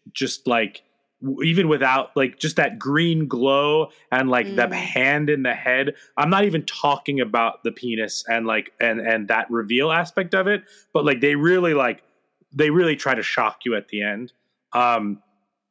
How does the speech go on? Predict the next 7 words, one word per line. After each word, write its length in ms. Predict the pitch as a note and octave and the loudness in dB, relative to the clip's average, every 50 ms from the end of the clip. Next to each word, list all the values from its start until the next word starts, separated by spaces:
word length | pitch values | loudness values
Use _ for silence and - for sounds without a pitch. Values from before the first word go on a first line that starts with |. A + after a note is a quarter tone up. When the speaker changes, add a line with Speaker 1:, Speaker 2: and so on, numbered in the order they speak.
| _ _ | _ _
Speaker 1:
shakes, 760 | - - - - - F3+ G3+ A#3 A3+ - - - - - - _ _ _ _ _ _ _ - | -10 -8 -4 -2 0 0 0 0 -2 -4 -6 -6 -6 -6 -8 _ _ _ _ _ _ _ -20
this 300 | A#2+ A#2+ B2 F#3+ A#3 G#3 | -8 -2 0 2 2 4
is 140 | A#3+ D#3+ | 2 2
an 120 | D3 C3+ - - | 0 -2 -2 0
eight 280 | D3 D3 D3 - - | -2 -2 -2 -2 -4
for 120 | - C3 A#2 | -4 -2 -2
me. 300 | A2+ A2+ G#2 G#2 G#2 | 0 -2 -2 -4 -6